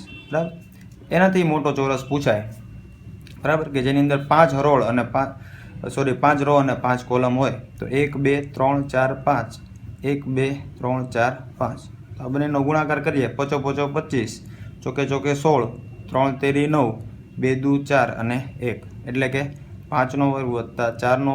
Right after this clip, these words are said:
વર્ગ વત્તા ત્રણનો વર્ગ વત્તા બેનો વર્ગ વત્તા એક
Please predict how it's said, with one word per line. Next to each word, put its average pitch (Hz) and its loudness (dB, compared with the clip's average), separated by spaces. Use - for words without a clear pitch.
વર્ગ 135 -2
વત્તા 117 -2
ત્રણનો 135 0
વર્ગ 127 -4
વત્તા 113 -2
બેનો 123 -2
વર્ગ 127 -4
વત્તા 120 -2
એક - 0